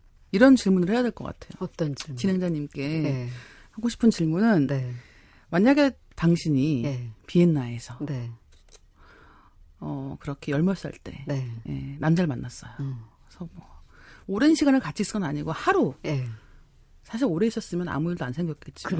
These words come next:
Speaker 2: 그랬을
Speaker 1: 오히려.
Speaker 2: 거예요.
Speaker 1: 예.
Speaker 2: 예.
Speaker 1: 근데 하루 너무너무 그렇게
Speaker 2: 음.
Speaker 1: 막 아쉽게 막 좋아지려는 것 같은 때
Speaker 2: 음.
Speaker 1: 그만 헤어져야 됐던 거죠.
Speaker 2: 네.
Speaker 1: 그러면서 약속을 했단 말이에요.
Speaker 2: 음.
Speaker 1: "우리 언제 어디서
Speaker 2: 음.
Speaker 1: 다시 만나자."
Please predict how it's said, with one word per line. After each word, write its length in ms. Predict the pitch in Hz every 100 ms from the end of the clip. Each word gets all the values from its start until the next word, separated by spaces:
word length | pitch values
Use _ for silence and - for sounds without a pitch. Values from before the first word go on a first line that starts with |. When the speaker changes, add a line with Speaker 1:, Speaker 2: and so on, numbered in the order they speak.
| 165
Speaker 2:
그랬을 200 | 160 147
Speaker 1:
오히려. 180 | 190 170
Speaker 2:
거예요. 320 | 170 139 185
Speaker 1:
예. 80 | 160
Speaker 2:
예. 60 | 151
Speaker 1:
근데 440 | 139 131 135 - 233
하루 440 | - 440 440 392 247
너무너무 520 | 226 294 302 285 277
그렇게 300 | 147 135 131
Speaker 2:
음. 60 |
Speaker 1:
막 140 | 131 135 135 131
아쉽게 800 | - 156 180 220 - 160 151 165 156
막 80 | - - -
좋아지려는 600 | - 202 214 226 226 220
것 80 | 202
같은 280 | 190 - 196
때 260 | - 294 392 -
Speaker 2:
음. 220 | 143 117 110 - - - _ _ _ _ _ _ _ - - -
Speaker 1:
그만 320 | - 214 214 202
헤어져야 340 | 339 370 262
됐던 280 | 175 151 143
거죠. 260 | - - 147
Speaker 2:
네. 140 | 135
Speaker 1:
그러면서 380 | 135 185 175 165
약속을 360 | - - 269 226
했단 220 | - - -
말이에요. 320 | - 165 139
Speaker 2:
음. 40 |
Speaker 1:
"우리 160 | 127 190
언제 520 | - 143 135 214 294 - - -
어디서 480 | - 147 147 254 359 - 156
Speaker 2:
음. 100 | 143
Speaker 1:
다시 200 | 127 175
만나자." 480 | 135 131 - -